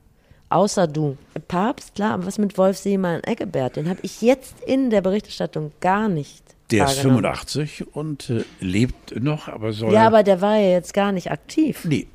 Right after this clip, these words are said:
Speaker 2: kann er wohl nicht mehr.
Speaker 1: So, müssen wir da mal ein Auge drauf werfen?
Speaker 2: Ja, unbedingt. Einer der sympathischen und bestinformierten und, äh, mit Abstand eben auch in der Berichterstattung,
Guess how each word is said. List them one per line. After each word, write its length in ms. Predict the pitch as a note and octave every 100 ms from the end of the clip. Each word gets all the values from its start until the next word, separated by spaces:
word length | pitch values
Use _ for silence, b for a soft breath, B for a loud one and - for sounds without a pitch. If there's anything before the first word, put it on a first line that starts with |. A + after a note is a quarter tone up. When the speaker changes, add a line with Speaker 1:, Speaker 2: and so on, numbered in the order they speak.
| -
Speaker 2:
kann 160 | - B2+
er 100 | F2
wohl 100 | E2+
nicht 120 | -
mehr. 140 | - B1+ - - - - - -
Speaker 1:
So, 280 | - F3+ C#3+ D#3+ - - - - - -
müssen 180 | G3+ G3+
wir 80 | E3+
da 120 | E3+
mal 100 | F#3
ein 60 |
Auge 180 | D3+ E3
drauf 220 | F#3+ G3 -
werfen? 420 | G3+ G#3 A3 C4 -
Speaker 2:
Ja, 260 | C3+ F2+ D2+ - _ - -
unbedingt. 480 | G#2 G2+ E2 - - B B B B B
Einer 200 | G2+ G2+
der 280 | G2+ G#2 G2
sympathischen 840 | E2+ G#2+ A#2 C3+ - C#3+ - D3
und 220 | G#2+ G2 F#2
bestinformierten 920 | A2 - G#2 A2 F2+ F2+ G#2 D#3 D#3+
und, 400 | C4+ A#2 G#2+ -
äh, 240 | A2 G#2 G2 _ B B B B
mit 180 | G2+ -
Abstand 500 | G#2 - D#3+ C#3+ C3+
eben 320 | G#2+ A2 A2
auch 280 | - F#2+ -
in 60 |
der 100 | F#2+
Berichterstattung, 840 | F2+ G#2 A2 A#2 B2 A2 A2 G2+